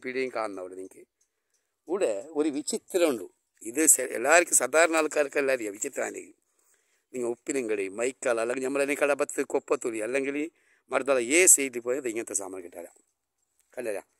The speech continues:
മണ്ണിൻ്റെ ചട്ടി. എത്ര വലിയ ചട്ടി വേണം? നിങ്ങൾ അഞ്ച് കിലോ അല്ല പത്ത് കിലോ ഇറച്ചി കറി ആക്കുന്നവരെ ആ മണ്ണിൻ്റെ ചട്ടി.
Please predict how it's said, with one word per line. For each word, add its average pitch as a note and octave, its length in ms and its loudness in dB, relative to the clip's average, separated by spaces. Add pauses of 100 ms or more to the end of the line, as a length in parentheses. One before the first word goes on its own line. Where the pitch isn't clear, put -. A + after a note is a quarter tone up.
(340)
മണ്ണിൻ്റെ A#2+ 400 -6
ചട്ടി. - 280 -10 (300)
എത്ര - 180 -4 (100)
വലിയ D3+ 180 -4
ചട്ടി C#3+ 240 -6
വേണം? A#2+ 180 -8
നിങ്ങൾ B2+ 160 -4
അഞ്ച് C#3+ 220 -8
കിലോ C#3 140 -4
അല്ല C#3 100 -2 (520)
പത്ത് C#3+ 200 -6
കിലോ D#3+ 180 2
ഇറച്ചി C3+ 300 -2
കറി B2 160 -4
ആക്കുന്നവരെ A2 340 -10
ആ - 80 -8
മണ്ണിൻ്റെ G#2+ 260 -10
ചട്ടി. - 200 -16